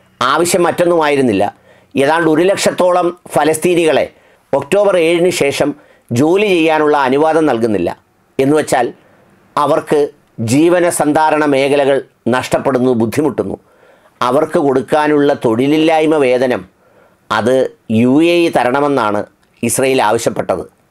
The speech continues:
എന്നാൽ അതിൻ്റെ ട്രോൾ പുറത്തു വന്നത് പോയി സെലൻസ്കിയോട് ചോദിക്കാൻ മുഹമ്മദ് ബിൻ സയ്യിദ് പറഞ്ഞത്രേ. സെലൻസ്കിയുടെ കയ്യിൽ ഇഷ്ടം പോലെ പണമുണ്ട്,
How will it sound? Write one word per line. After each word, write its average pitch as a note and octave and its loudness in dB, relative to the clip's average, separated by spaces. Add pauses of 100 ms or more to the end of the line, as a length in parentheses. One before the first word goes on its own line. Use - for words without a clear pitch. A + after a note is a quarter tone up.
(600)
എന്നാൽ A#2+ 0 (480)
അതിൻ്റെ D3 2 (100)
ട്രോൾ C3+ 0 (180)
പുറത്തു C3+ 0
വന്നത് B2+ 0 (800)
പോയി C3 2 (360)
സെലൻസ്കിയോട് E3+ 0 (100)
ചോദിക്കാൻ B2+ 0 (680)
മുഹമ്മദ് D#3+ 0
ബിൻ D#3 0
സയ്യിദ് A#2+ 0
പറഞ്ഞത്രേ. G2+ -2 (800)
സെലൻസ്കിയുടെ E3+ 0
കയ്യിൽ C#3 2 (300)
ഇഷ്ടം C#3+ -2
പോലെ D3 2
പണമുണ്ട്, A#2+ 0